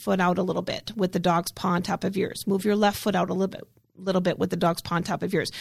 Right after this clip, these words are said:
Then you can kind of do a little chorus line kick with your dog, you know, right, left. And then,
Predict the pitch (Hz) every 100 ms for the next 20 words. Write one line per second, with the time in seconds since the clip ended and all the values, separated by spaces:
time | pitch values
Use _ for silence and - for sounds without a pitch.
0 | - - 247 359 370 330 - 214 196 196
1 | 190 185 185 - 359 392 269 190 185 190
2 | - 180 185 175 143 - 185 101 202 180
3 | - - - - 185 - - 185 196 202